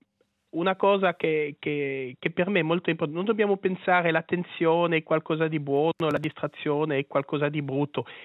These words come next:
Il nostro cervello va da, da un lato all'altro. La, la distrazione, ehm, eh, a qual-, è importante per la creatività, per il rilassamento, per,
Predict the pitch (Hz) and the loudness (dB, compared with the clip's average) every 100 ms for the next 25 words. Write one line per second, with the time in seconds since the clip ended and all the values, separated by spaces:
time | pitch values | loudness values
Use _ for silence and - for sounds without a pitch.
0 | - - 233 269 - 247 247 - 262 196 | -12 0 2 2 0 -2 -2 -2 2 4
1 | 156 214 285 262 - 220 196 175 156 151 | 4 6 6 6 4 4 4 4 4 2
2 | 170 240 202 175 226 170 160 160 175 151 | 0 2 4 4 2 0 2 4 4 2
3 | 123 - 120 - - - - 160 151 139 | 0 0 -2 -2 -14 -16 -8 0 2 4
4 | 156 180 214 - 185 - - 190 175 165 | 2 0 -2 -2 -2 0 4 6 6 4
5 | 160 156 156 156 156 151 143 143 143 143 | 4 6 4 2 0 2 4 4 2 0
6 | 139 143 143 139 135 143 131 147 - 151 | -2 -2 0 0 0 -4 -6 -6 -2 -2
7 | 151 143 131 160 165 156 151 151 156 151 | -4 -10 -2 -2 0 -2 -2 -2 -2 2
8 | 147 - 151 - 151 151 - - 135 131 | 0 2 -2 0 -2 -2 -2 2 4 2
9 | 127 143 143 143 160 151 - 151 139 131 | 0 0 0 2 2 2 0 2 2 2
10 | 131 131 - 135 131 - 131 131 131 131 | 0 -2 2 2 2 2 2 2 2 0